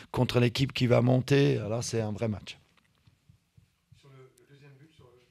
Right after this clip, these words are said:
Speaker 2: coup de pied arrêté, c'est, ça énerve encore un petit peu parce que ça, ça
Speaker 1: Ouais, ils ont un, des, des bons tireurs, il faut aussi parler de l'adversaire, de bons tireurs, de bons joueurs de tête.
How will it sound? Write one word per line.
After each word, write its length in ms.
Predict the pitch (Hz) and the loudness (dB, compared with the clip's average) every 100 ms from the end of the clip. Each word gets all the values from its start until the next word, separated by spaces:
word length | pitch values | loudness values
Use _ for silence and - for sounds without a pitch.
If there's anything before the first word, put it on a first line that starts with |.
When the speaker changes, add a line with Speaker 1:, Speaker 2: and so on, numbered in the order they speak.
| _ | _
Speaker 2:
coup 80 | 135 | _
de 40 | - | -20
pied 80 | |
arrêté, 340 | 139 135 143 156 _ | -20 -20 _ -20 _
c'est, 880 | 123 123 _ _ _ _ _ _ | -20 _ _ _ _ _ _ _
ça 60 | 120 | _
énerve 220 | 135 135 | -20 -20
encore 220 | 139 _ 147 | -20 _ -20
un 40 | 139 | -20
petit 120 | 143 | _
peu 80 | 160 170 | -20 -20
parce 140 | 143 | _
que 100 | _ 131 127 123 - | _ -20 -20 -20 -20
ça, 1200 | _ _ _ _ _ - - - - - - 117 | _ _ _ _ _ -20 -20 -20 -20 -20 -8 2
ça 60 | |
Speaker 1:
Ouais, 260 | 120 131 98 | 4 6 4
ils 220 | 117 113 | 2 0
ont 100 | 123 | 2
un, 200 | 117 107 | 2 0
des, 240 | 101 120 110 | 0 0 0
des 160 | 120 | -2
bons 240 | 101 127 127 | 0 -2 -2
tireurs, 480 | - 120 127 135 | -2 4 6 6
il 80 | 117 | 2
faut 140 | - 117 | -4 -8
aussi 280 | 113 - | -6 -6
parler 340 | 117 107 101 110 | -4 -4 -4 -4
de 80 | 110 | -2
l'adversaire, 560 | 110 98 110 - 120 | -2 -2 -4 -4 -4
de 80 | 110 | -4
bons 200 | 110 117 | -4 -6
tireurs, 420 | - 117 120 120 | -4 -2 0 0
de 80 | 110 | -2
bons 260 | 101 113 95 - - - - | -2 -2 -4 -12 -20 -18 -8
joueurs 340 | 98 120 117 | 2 4 4
de 120 | 107 113 | 2 0
tête. 380 | 131 127 - | 2 0 -2